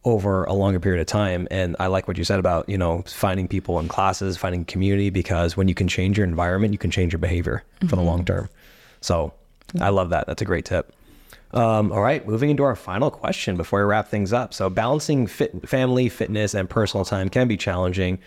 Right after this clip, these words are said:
Speaker 1: Can you give people some tips on how you prioritize and manage these aspects of your life?
Speaker 2: I think the biggest thing, actually, I wrote it down. Hang on, I'm gonna pull, pull it up. The biggest thing, and this is something that's more new to me, like, in the last year, is that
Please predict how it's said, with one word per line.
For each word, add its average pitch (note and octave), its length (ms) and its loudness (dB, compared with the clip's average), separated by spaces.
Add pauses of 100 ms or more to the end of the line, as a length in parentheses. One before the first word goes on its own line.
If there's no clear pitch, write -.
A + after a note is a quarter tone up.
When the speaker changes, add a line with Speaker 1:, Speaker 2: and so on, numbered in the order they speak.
(240)
Speaker 1:
Can A#2 140 2
you A#2 100 4
give A#2+ 460 0
people G2+ 520 2
some G2 220 0
tips - 240 0
on F#2 80 0
how G#2+ 160 -4
you G#2+ 120 2
prioritize F#2 680 0
and F2+ 200 -4
manage F2+ 460 -2
these F2+ 200 -2
aspects - 440 -4
of D2+ 80 -6
your E2 120 -4
life? - 340 -6 (640)
Speaker 2:
I F#3 80 2
think F#3 260 -2
the F3+ 120 0
biggest D#3+ 440 -2
thing, D#3 400 -2
actually, - 260 -6
I - 40 -4
wrote D#2+ 160 -8
it - 80 -8
down. - 180 -10 (120)
Hang - 100 -4
on, - 180 -14 (260)
I'm - 60 -6
gonna - 140 -10
pull, D#2 240 -4
pull - 160 -6
it - 80 -6
up. - 160 -12 (1120)
The F#3+ 140 0
biggest F#3+ 320 -2
thing, F3+ 140 0
and E3 120 -2
this D#3+ 160 -6
is E3 100 -8
something D#3+ 300 -4
that's D3 260 -6
more E3 440 0
new E3 400 -2
to E3 80 0
me, D#3+ 320 0
like, D3+ 160 -4
in D3+ 80 0
the D3+ 100 -2
last D3+ 460 -6
year, D3 260 -2 (100)
is D#3+ 220 -4
that - 540 -4